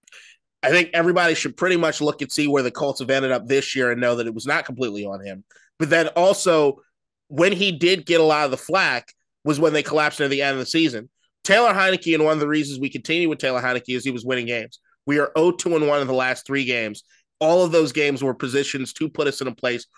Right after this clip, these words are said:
where we could have a cushion going into the playoffs. If the results, as far as the win and loss record,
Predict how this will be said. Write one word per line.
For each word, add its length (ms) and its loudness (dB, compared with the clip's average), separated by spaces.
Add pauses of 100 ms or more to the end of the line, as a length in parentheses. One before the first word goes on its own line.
(120)
where 140 2
we 140 0
could 140 -4
have 180 -2
a 60 -4
cushion 560 -4 (260)
going 280 2
into 180 -4
the 80 -4
playoffs. 500 -4 (320)
If 140 -6
the 80 2
results, 640 2
as 100 -4
far 160 2
as 100 2
the 80 2
win 220 2
and 220 2
loss 360 2
record, 440 -4